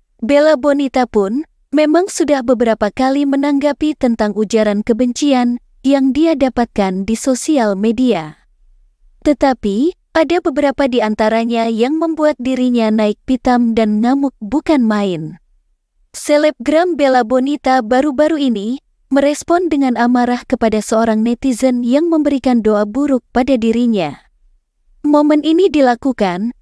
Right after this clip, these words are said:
setelah Bella Bonita berbagi momen pemakaman neneknya yang baru saja meninggal dunia.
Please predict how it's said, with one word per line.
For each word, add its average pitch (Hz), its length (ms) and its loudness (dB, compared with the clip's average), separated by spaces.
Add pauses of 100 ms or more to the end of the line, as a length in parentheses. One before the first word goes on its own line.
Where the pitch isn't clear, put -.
(140)
setelah 302 480 0
Bella 269 320 0
Bonita 269 640 0
berbagi 262 560 0
momen 311 400 0
pemakaman 233 640 0
neneknya 214 480 0
yang 208 320 -2
baru 311 320 0
saja 233 400 0
meninggal 214 640 0
dunia. 226 680 0